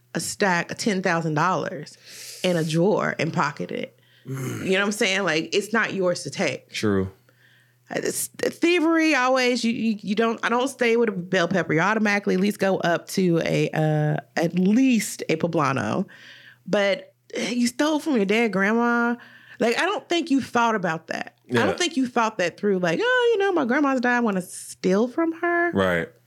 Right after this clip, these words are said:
Speaker 1: It was probably impulsive. You probably saw it and just stuffed it in your pocket, not thinking.
Speaker 2: Mm-hmm.
Speaker 1: I don't know how old you are. I don't know if the, how much of that plays a role, but you out there buying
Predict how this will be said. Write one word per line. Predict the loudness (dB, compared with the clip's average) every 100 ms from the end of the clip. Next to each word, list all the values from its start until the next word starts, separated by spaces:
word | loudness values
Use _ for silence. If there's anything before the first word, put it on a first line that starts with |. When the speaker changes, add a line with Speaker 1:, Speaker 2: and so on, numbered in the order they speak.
| _ _ _
Speaker 1:
It | 0
was | 0
probably | 0 0 0 0
impulsive. | 0 -2 0 0 2 0 0 -4
You | -6
probably | 0 0 0
saw | -2 0 2 2
it | 0
and | -2
just | -6 -6 -8
stuffed | -2 -2 0
it | 0
in | 2
your | 0
pocket, | 0 0 0 -2
not | 0 -2 -4 -6
thinking. | -2 -2 -2 -2 -2 -2
Speaker 2:
Mm-hmm. | -2 -2 -2 -8 _ -8 -2
Speaker 1:
I |
don't | -2 -2
know |
how | -2 -4 -2
old | -2 -2 -2
you | -2
are. | 0 0 -2 -4
I |
don't | -4 -2
know | 2 2 0
if | -2
the, | 0
how | 2 2
much | 0 -2
of | -2
that | 0 0 -2
plays | 0 2
a | 2
role, | 2 0 0
but | 0 2
you | 2
out | 2
there | 0
buying | 0 0 0